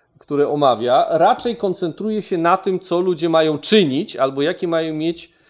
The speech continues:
e, jakby nastawienie, jakie mają mieć podejście do spraw. Głównie chodzi o jakieś uczynki, o jakieś, e, decyzje, o jakieś postawy konkretne w życiu. Ale przed tym wszystkim Pan Jezus mówi o błogosławieństwie.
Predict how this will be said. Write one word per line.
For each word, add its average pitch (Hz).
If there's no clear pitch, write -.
e, 135
jakby 151
nastawienie, 156
jakie 131
mają 151
mieć 156
podejście 156
do 131
spraw. -
Głównie 156
chodzi 165
o 117
jakieś 151
uczynki, 185
o -
jakieś, 131
e, 135
decyzje, 143
o 113
jakieś 131
postawy 175
konkretne 120
w 107
życiu. 107
Ale 139
przed 262
tym 226
wszystkim 156
Pan 156
Jezus 180
mówi 180
o 175
błogosławieństwie. 156